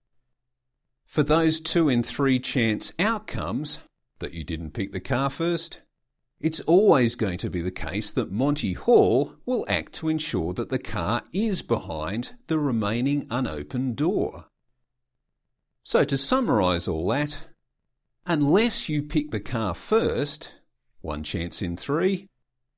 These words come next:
Monty Hall will always act to ensure the car is behind the remaining door, two chances in three. So after Monty Hall has done his thing,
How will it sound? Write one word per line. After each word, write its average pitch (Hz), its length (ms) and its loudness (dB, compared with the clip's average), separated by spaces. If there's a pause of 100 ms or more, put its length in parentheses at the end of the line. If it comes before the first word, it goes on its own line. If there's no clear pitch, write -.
Monty 185 380 2
Hall 156 600 4 (360)
will 170 180 6
always 147 560 4
act 87 280 -2
to 147 160 2
ensure 107 400 0
the 139 100 0
car 127 460 0
is 151 100 -2
behind 95 540 -4
the 131 100 0
remaining 110 680 -2
door, 160 520 2 (360)
two 220 200 -2
chances 80 520 -6
in 67 160 -8
three. - 460 -10 (1000)
So 190 360 4
after 139 360 2
Monty 92 360 0
Hall 110 320 2
has 98 240 0
done 117 280 -2
his 101 320 -2
thing, 123 600 -2